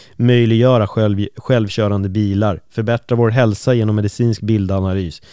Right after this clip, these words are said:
Men trots dessa framsteg är vi fortfarande långt ifrån att ha robotar som kan tänka och känna som mänskliga varelser.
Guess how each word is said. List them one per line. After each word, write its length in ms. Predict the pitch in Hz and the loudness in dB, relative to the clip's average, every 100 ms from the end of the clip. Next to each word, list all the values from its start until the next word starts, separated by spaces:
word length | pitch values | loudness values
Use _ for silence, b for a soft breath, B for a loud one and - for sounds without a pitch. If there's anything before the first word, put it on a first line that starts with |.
| B B | B B
Men 220 | 123 139 | -2 -2
trots 640 | - 190 196 - - - - | 0 0 0 -2 -18 -18 -14
dessa 380 | 120 156 135 120 | -4 -2 0 -2
framsteg 540 | - 127 107 - 107 | 0 0 0 -2 -4
är 100 | 87 | -4
vi 120 | 101 107 | -4 -2
fortfarande 440 | 127 - 104 117 | -2 -2 -2 0
långt 440 | 120 151 160 151 | 2 2 0 -2
ifrån 340 | 147 113 104 92 b b - | -4 -2 -2 -4 b b -4
att 140 | 117 | 0
ha 100 | 123 | 2
robotar 440 | 120 110 107 117 | 2 2 0 -2
som 160 | 104 98 | -2 -4
kan 180 | 95 95 | -6 -4
tänka 560 | - 127 110 - 120 | -2 0 0 -2 -2
och 160 | 117 110 | -2 -6
känna 500 | - 123 104 90 90 | -4 -4 -4 -6 -8
som 160 | - 101 | -8 -6
mänskliga 360 | 95 87 90 | -6 -6 -8
varelser. 540 | 85 67 65 65 - | -6 -8 -10 -14 -16